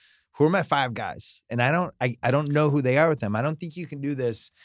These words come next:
"Oh, we're so deep." It doesn't work in the playoffs. You need to have your five, and I don't know what their five is. But I think Porter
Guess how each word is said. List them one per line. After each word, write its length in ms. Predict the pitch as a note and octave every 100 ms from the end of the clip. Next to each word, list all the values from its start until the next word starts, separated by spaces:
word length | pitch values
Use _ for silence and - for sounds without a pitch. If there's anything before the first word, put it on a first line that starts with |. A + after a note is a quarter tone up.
| _ -
"Oh, 260 | - -
we're 140 | F#3 E3
so 240 | - F#3
deep." 420 | D3+ E3 G3+ D3+
It 180 | B2 A#2+
doesn't 360 | - D#3+ G3 D#3
work 240 | E3 F#3
in 80 | D#3
the 60 | C3+
playoffs. 640 | - E3 B2 D#2+ - - _ _ -
You 120 | B2
need 160 | D3 D3
to 60 |
have 160 | D3+ D3
your 100 | C#3+
five, 400 | - D#3 D#3 F2
and 100 | G2+
I 100 | A#2
don't 120 | D3
know 100 | C#3+
what 120 | C#3+
their 120 | B2 A2+
five 300 | A2+ A2 F2+
is. 240 | D#2 - _ - _ -
But 80 | C3
I 60 |
think 220 | C3 F3+
Porter 560 | - D3 F#3+ C3+ A#2 A#2+